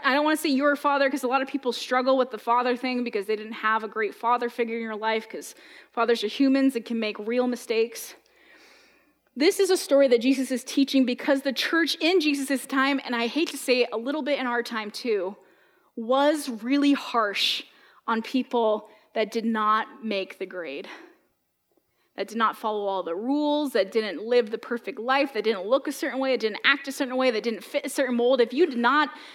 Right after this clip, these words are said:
fit the bar, if you did, if you weren't this high, you were not allowed in 'cause you were dirty. They didn't want anything to do with you. And so he's telling this story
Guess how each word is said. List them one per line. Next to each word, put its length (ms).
fit 400
the 80
bar, 300
if 120
you 80
did, 140
if 120
you 120
weren't 220
this 180
high, 500
you 120
were 120
not 280
allowed 460
in 420
'cause 180
you 500
were 180
dirty. 440
They 120
didn't 160
want 180
anything 340
to 100
do 200
with 220
you. 100
And 140
so 120
he's 360
telling 540
this 140
story 580